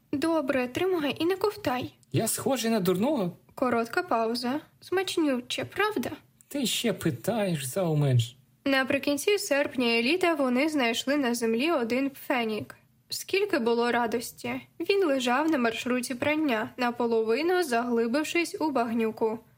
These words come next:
Speaker 1: Одинока поржавіла монетка.
Speaker 2: Подивись.
Speaker 1: Руді жадібно згріб її у долоню. Вони майже згорали від хвилювання, поки бігли назад до крамниці пані Ділер, навіть не замислившись про те, що одного пфеніга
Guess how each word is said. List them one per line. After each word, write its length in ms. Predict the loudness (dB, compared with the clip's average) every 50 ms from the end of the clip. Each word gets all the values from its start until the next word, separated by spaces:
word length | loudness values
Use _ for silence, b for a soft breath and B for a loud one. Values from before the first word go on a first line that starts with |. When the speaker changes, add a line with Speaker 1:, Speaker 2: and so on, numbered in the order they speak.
| b b b b
Speaker 1:
Одинока 720 | -2 -2 0 0 0 0 2 2 0 0 2 2 0 0 0
поржавіла 640 | 0 -2 -2 -2 0 0 0 0 0 0 0 0 0
монетка. 640 | 0 0 0 0 0 -2 -2 -4 -4 -4 -4 -4 -6 -12 _ _ -2
Speaker 2:
Подивись. 500 | 0 0 2 2 2 0 0 -2 -8 -14 _ _ 0
Speaker 1:
Руді 440 | 2 4 4 4 4 4 4 4 4
жадібно 520 | 2 2 2 2 2 2 2 2 2 2
згріб 360 | 0 0 0 0 0 0 -2 -2
її 300 | -2 0 0 2 2 2
у 120 | 2 2
долоню. 640 | 2 2 0 2 2 2 2 2 0 0 -2 -2 -4 -10 _ _ _ -4
Вони 400 | -2 0 2 2 2 2 2 2
майже 400 | 4 4 2 2 2 0 0 0
згорали 640 | 0 0 0 2 2 2 2 2 2 2 2 0 0
від 140 | 0 -2 -2
хвилювання, 760 | -2 -2 0 2 2 2 2 0 0 0 0 0 -2 -2 -4 -8 -8 -4
поки 300 | -2 -2 -2 -2 -2 -2
бігли 380 | 0 0 -2 -2 0 0 0 0
назад 440 | 2 0 0 0 0 0 0 0 0
до 120 | 0 0
крамниці 580 | 0 0 -2 0 0 0 -2 -2 -2 -2 -4 -4
пані 340 | -2 0 0 0 0 0 -2
Ділер, 480 | -2 0 0 0 0 0 -2 -2 -6 -10 _ _ _ -2
навіть 420 | 0 2 2 4 2 2 2 2
не 140 | 0 0 2
замислившись 760 | 2 0 0 2 2 0 0 0 -2 -2 0 0 -2 -2 -2
про 240 | -2 -2 0 0 0
те, 200 | 0 0 0 0
що 240 | 0 -2 -2 0 0
одного 440 | 0 0 0 0 0 2 0 -2 -2
пфеніга 640 | -2 -4 -2 0 0 2 0 2 2 0 0 0